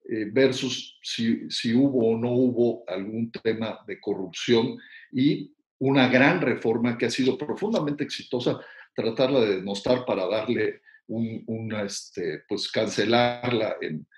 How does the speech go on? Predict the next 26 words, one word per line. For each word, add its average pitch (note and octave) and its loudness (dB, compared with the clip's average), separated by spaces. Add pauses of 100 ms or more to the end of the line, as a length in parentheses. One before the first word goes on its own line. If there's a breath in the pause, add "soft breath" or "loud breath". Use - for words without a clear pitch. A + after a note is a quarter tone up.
(220 soft breath)
en G2 -6
el G2+ 0
momento G2+ -2
que G#2+ 0
ellos, G2+ -6
este, - -8
piensen A#2+ -2
que A2 -6
tienen A2 -4
las G#2 -8
posibilidades F#2+ -6
de F#2 -4
hacerlo G2+ -6
constitucionalmente. - -10
Entonces, F3 0
son G#3 2
los D3 0
tres F3+ 2 (320 loud breath)
grandes C#3+ 4
temas D3 0
que G2+ -6
yo A2+ -4
veo B2+ 6 (300 loud breath)
en G#2+ -4
esta - 0
traída A2 0